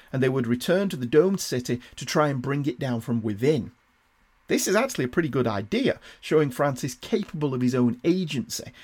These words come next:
and acknowledging the problems in the society as created by the old men in charge. I would extrapolate on this idea and have Logan and Jessica return to the Dome City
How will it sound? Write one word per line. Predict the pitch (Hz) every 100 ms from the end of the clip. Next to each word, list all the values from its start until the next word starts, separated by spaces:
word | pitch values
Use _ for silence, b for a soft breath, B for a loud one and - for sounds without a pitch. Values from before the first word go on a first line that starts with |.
| B -
and | 147
acknowledging | 151 160 151 147 147
the | 135
problems | - 131 127 127 120
in |
the | 117
society | 117 123 - 165 135 - -
as | 131
created | 123 - 127 113 113 120
by | 110
the | 117
old | 107 107
men | 120 101
in | 101
charge. | - - 170 196 - - - b b b b b b _ _
I | 185
would | 190
extrapolate | - - - 214 254 196 117
on | 117
this | 117 -
idea | - 101 90
and | 110
have | 117
Logan | 127 127 131
and | 127
Jessica | 120 147 - 156
return | 135 156 233 254
to | 135
the | 117
Dome | 113 104
City | - 113 127